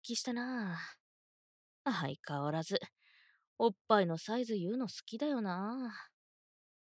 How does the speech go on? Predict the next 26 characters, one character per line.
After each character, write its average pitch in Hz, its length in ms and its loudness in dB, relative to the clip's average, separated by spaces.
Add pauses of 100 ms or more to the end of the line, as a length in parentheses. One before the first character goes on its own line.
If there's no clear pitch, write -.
(220)
ま 175 140 -4
っ 139 80 -14 (140)
た 143 100 -6
く、 160 240 -4 (920)
前 277 260 10
に 254 100 6
測 214 320 4
っ - 20 -20
た 226 80 -4
時 196 220 -2
は 175 260 6 (160)
八 147 320 4
十 196 200 4
代 135 180 2
の 120 100 -8
真 135 200 -2
ん 180 80 2
中 196 180 4
く 247 120 2
ら 233 100 8
い 226 40 4
だ 180 100 2
っ - 40 0
た 165 100 -6
の 151 120 -4
に、 135 260 -4